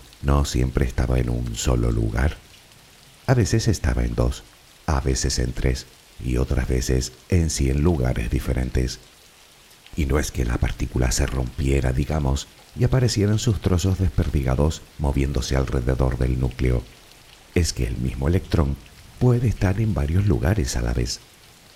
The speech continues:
Sí, así como suena.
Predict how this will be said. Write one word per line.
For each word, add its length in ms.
Sí, 240
así 320
como 300
suena. 400